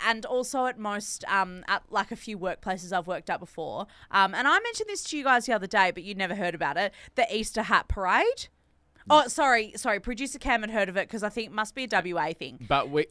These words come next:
Speaker 2: no, you said it around me and I was polite and nodded, and then
Speaker 1: Yeah.
Speaker 2: someone else said,
Speaker 1: I don't know what that is.
Speaker 2: and I was like, "Yeah, okay,
Speaker 1: I
Speaker 2: now
Speaker 1: didn't
Speaker 2: we're being
Speaker 1: either.
Speaker 2: honest." Uh,
Speaker 1: Um, but I, I,
Speaker 2: Are
Speaker 1: at
Speaker 2: you
Speaker 1: my first full-time job in radio,
Speaker 2: Yeah.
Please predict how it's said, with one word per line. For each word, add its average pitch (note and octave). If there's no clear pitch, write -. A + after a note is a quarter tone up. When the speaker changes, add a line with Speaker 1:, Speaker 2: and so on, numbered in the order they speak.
Speaker 2:
no, C3+
you B2+
said C#3
it C#3+
around A#2
me A2
and A2
I G#2+
was G#2
polite G#2
and G#2
nodded, G2+
and G#2+
then A2
Speaker 1:
Yeah. D#3+
Speaker 2:
someone A#2+
else A2+
said, A2+
Speaker 1:
I D#4+
don't G4+
know F4
what B3
that F#3
is. G3+
Speaker 2:
and C3+
I -
was C#3+
like, -
"Yeah, F#3
okay, E3
Speaker 1:
I D#3+
Speaker 2:
now F3
Speaker 1:
didn't -
Speaker 2:
we're F3
being D#3+
Speaker 1:
either. D3+
Speaker 2:
honest." C#3+
Uh, C3+
Speaker 1:
Um, G2
but A#3
I, A#3
I, A#3
Speaker 2:
Are A#3+
Speaker 1:
at A#3+
Speaker 2:
you A3+
Speaker 1:
my A#3+
first G3+
full-time F3+
job E3
in E3
radio, D#3
Speaker 2:
Yeah. G2+